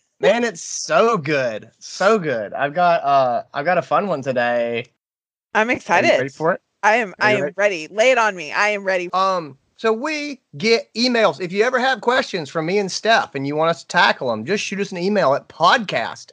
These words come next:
Speaker 1: at uncharted vet dot com, podcast at unchartedvet dot com. Give us enough backstory to work with it. And if you want a pseudonym, just give it, give yourself one. Uh, I do love a good pseudonym.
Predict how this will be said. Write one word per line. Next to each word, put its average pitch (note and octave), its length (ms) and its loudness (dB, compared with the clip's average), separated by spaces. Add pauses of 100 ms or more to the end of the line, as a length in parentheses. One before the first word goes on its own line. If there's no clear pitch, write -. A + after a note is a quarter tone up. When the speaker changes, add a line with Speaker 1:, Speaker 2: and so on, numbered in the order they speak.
(140)
Speaker 1:
at F3+ 240 2 (100)
uncharted F3+ 480 -2
vet E3+ 220 -2
dot C#3+ 160 -4
com, F#3+ 380 4 (360)
podcast G3+ 680 0
at C#3 180 -4
unchartedvet A3 760 2
dot D3 260 -2
com. A3+ 320 2
Give G3+ 140 0
us F3+ 80 -6
enough F3 180 -4
backstory G#3 440 0
to F#3 80 -4
work A#3 240 0
with A#3 160 2
it. A#3 140 -4 (240)
And E3 100 -6
if D#3+ 120 -6
you G#3 140 -2
want A3 180 4
a G3 40 2
pseudonym, G3+ 600 2 (240)
just E3+ 260 -10 (220)
give G3+ 180 4
it, A3 180 0
give G#3+ 180 2
yourself F#3 380 0
one. E3+ 340 -2 (300)
Uh, C#3 360 0 (100)
I D#3+ 400 4
do E3 280 -6
love D3 200 0
a D3 40 -8
good C3+ 220 -6
pseudonym. B2+ 420 -8